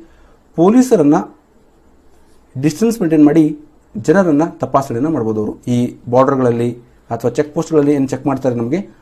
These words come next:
ಈ ಪೊಲೀಸರು distance maintain ಮಾಡಿ ಅವರು ಈ ಒಂದು robot ಮೂಲಕ ಅವರು ನಮಗೆ check ಅನ್ನ ಮಾಡ್ಬೋದು. Next Himachal Pradesh ಸರ್ಕಾರ ಮುಖ್ಯಮಂತ್ರಿ ಶಹರಿ ರೋಜ್ಗಾರ್ guarantee ಯೋಜನೆಯನ್ನ launch ಮಾಡಿದೆ. So ಇದರ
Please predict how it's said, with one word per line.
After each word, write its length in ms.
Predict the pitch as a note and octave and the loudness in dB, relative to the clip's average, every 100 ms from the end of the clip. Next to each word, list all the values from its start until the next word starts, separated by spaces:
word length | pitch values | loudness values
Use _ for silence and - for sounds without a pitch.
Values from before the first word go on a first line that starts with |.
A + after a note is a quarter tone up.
| _ _ - | _ _ -6
ಈ 100 | F3 | -6
ಪೊಲೀಸರು 420 | F3 F#3+ A3 F3+ | -2 0 0 0
distance 420 | E3+ B2+ B2+ G3 F3 | 0 -2 -2 -4 0
maintain 220 | D3+ C#3 | 2 2
ಮಾಡಿ 140 | B2+ | 2
ಅವರು 280 | B2 F#3 G#3 - _ | 0 0 -4 -16 _
ಈ 40 | C#3+ | -4
ಒಂದು 160 | C3+ | -2
robot 260 | C3 C3 B2+ | 0 -2 -2
ಮೂಲಕ 240 | B2 A2 | -4 -2
ಅವರು 260 | B2 F#3+ - - | -2 -4 -8 -10
ನಮಗೆ 200 | A#2+ D#3 | -6 -6
check 260 | - B2 | -6 -8
ಅನ್ನ 120 | A#2 C#3+ F3 | -6 -6 -6
ಮಾಡ್ಬೋದು. 400 | B2+ G#2+ G#2+ G#2+ - _ _ _ _ _ _ _ _ _ _ _ _ _ _ D#3 | -6 -4 -4 -6 -10 _ _ _ _ _ _ _ _ _ _ _ _ _ _ -4
Next 480 | G3 - A#3 G3 - _ _ _ | -4 0 0 0 -2 _ _ _
Himachal 360 | D3 G3 A#3+ A#3+ | 0 2 2 0
Pradesh 240 | A3+ F#3+ | -2 -2
ಸರ್ಕಾರ 340 | F#3 D#3+ D#3 D3+ G3 - | -2 -2 2 2 0 -6
ಮುಖ್ಯಮಂತ್ರಿ 760 | C#3+ F#3+ - A3+ F#3+ D#3+ F3 G3+ _ - | -6 -4 -2 0 0 -2 -6 -6 _ -4
ಶಹರಿ 540 | D#3 D3+ F#3+ A3 A3 - | -2 2 2 2 -2 -6
ರೋಜ್ಗಾರ್ 400 | C3 D3+ D3 D#3 | 0 2 2 2
guarantee 280 | D3 C3 C3+ | 2 0 -2
ಯೋಜನೆಯನ್ನ 360 | B2+ A#2+ B2 F3 G3 _ _ - | -2 -2 -2 -2 -6 _ _ -4
launch 160 | B2 B2+ | -2 -2
ಮಾಡಿದೆ. 320 | A2+ G#2+ G#2+ - _ _ _ - | -2 -2 -4 -12 _ _ _ -6
So 140 | B3 A3+ | -2 0
ಇದರ 240 | E3+ A#3 | 4 4